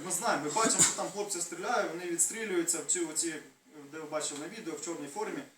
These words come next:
Але якось щось помагали, підносили, там коктейлі якісь, якісь передавали, палки, щити. І от піднялись до Жовтневого палацу.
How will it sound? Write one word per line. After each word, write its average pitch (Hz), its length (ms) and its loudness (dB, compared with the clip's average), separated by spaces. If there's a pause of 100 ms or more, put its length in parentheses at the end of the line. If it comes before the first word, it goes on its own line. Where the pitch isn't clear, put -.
(1160)
Але 143 180 -6
якось 139 640 -6
щось - 300 -4
помагали, 143 600 -6
підносили, 139 640 -6
там 131 200 -14
коктейлі 135 580 -16
якісь, 131 260 -14
якісь - 240 -16
передавали, 139 580 -10
палки, 139 500 -4
щити. 151 460 -8 (1120)
І 185 240 -8
от - 560 -8 (240)
піднялись 160 520 -2
до 147 100 -6
Жовтневого 151 440 -8
палацу. 160 560 0